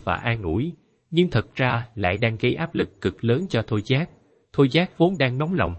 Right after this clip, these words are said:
sau khi nghe Trình Mục Du nói, vậy thì ông ta lại càng trở nên nóng nảy hơn. Cuối cùng, ông ta không thể không quay đầu lại và quát Trình Mục Du im lặng. Trình Mục Du thuận theo và không nói gì nữa, nhưng từ tiếng trống giận của Thôi Giác,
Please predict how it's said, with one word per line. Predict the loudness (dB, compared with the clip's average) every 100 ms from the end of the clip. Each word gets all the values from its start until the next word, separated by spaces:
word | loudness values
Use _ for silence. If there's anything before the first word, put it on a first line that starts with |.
| -10
sau | -2 0
khi | 0 0
nghe | 0 0
Trình | 0 -2
Mục | -4 0
Du | 2
nói, | 2 0 0 -4 -8 _ _ 0
vậy | 2 4 0
thì | -2
ông | -2 -2
ta | -2 -2
lại | 0 -2 -2
càng | -2 -2 -2
trở | -2
nên | 2 0 -2 -10
nóng | -2 -2 0
nảy | 0 0
hơn. | 2 0 0 _
Cuối | 2 2
cùng, | 2 0 -2 -16 _ _
ông | -4 -2
ta | 0
không | -2 -2 -2
thể | -2
không | -2 -2
quay | 0 0
đầu | 0 0
lại | -2 -2 -4 -6 -6
và | -6
quát | -2 -4 -2
Trình | -4 -2
Mục | -4 -4
Du | 0 0
im | 0 -4 -2
lặng. | -4 -6 -14 _ _ _
Trình | -2 2
Mục | 0 2
Du | 2 2
thuận | 0 -2 -2
theo | -2 -2 -2
và | -4
không | -4 -4
nói | -2 0
gì | 0 0
nữa, | 0 -2 -4 -10 _ _
nhưng | 0 2 4
từ | 2
tiếng | 4 2
trống | 2 -2 0
giận | 0 0 -2
của | -2 0
Thôi | -2 2
Giác, | 0